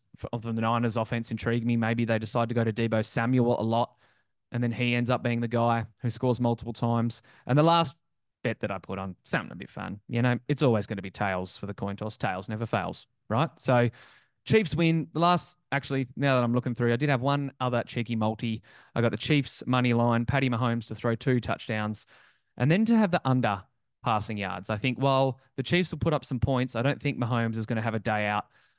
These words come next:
He hasn't thrown over two hundred and fifty yards in his playoff games yet. So I think betting his under of two hundred and sixty-two passing yards is another lock. And those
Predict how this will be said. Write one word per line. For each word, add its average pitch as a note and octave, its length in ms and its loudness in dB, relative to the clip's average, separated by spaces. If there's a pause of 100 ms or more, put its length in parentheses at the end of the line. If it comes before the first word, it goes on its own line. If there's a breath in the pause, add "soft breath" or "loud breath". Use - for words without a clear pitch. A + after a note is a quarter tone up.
He C3 100 -2
hasn't C3 260 0
thrown A#2+ 260 4
over A2+ 140 0
two - 140 -8
hundred A#2 200 -4
and A2+ 80 -10
fifty A2+ 240 -8
yards G#2 340 -2
in A2 100 -4
his G#2+ 120 -6 (280)
playoff G#2+ 260 0
games G2+ 280 -6
yet. C#3 300 0 (420 soft breath)
So - 160 0
I A#2+ 60 4
think B2 460 -2
betting B2 320 0
his A2 160 -2
under G#2+ 220 0
of G2 100 -6
two B2 120 -4
hundred G#2+ 200 0
and G#2 100 -6
sixty-two B2 720 0 (400)
passing C3 320 2
yards F3+ 360 0
is G#2+ 340 -8
another G#2 260 -4
lock. F#2+ 340 -4
And A2 160 -2
those E3+ 420 2